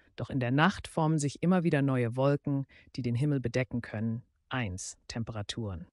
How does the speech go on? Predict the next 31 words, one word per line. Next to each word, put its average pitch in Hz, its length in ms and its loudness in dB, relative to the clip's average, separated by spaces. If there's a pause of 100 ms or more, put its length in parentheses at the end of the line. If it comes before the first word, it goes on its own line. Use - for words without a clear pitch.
(1700)
Die 151 80 -2
Temperaturen 185 760 6
in 143 140 6
Deutschland 175 540 6
schwanken 170 480 4
in 147 100 2
den 139 140 4
nächsten 147 340 2
Tagen 143 300 2
laut 127 180 0
Informationen 135 760 0
des 131 160 -2
Deutschen 110 360 -2
Wetterdienstes 120 680 0
stark. - 600 0 (400)
Während 170 300 8
in 151 100 4
den 143 120 6
frühen 208 380 8
Morgenstunden 165 840 4
die 123 100 -2
Quecksilbersäule 151 880 6
bei 123 160 0
milden 185 360 8
Temperaturen 151 800 2
von 127 180 -2
rund 123 240 -2
fünfzehn 165 480 2
Grad 120 240 0
Celsius 147 500 2
verharrt, 127 560 0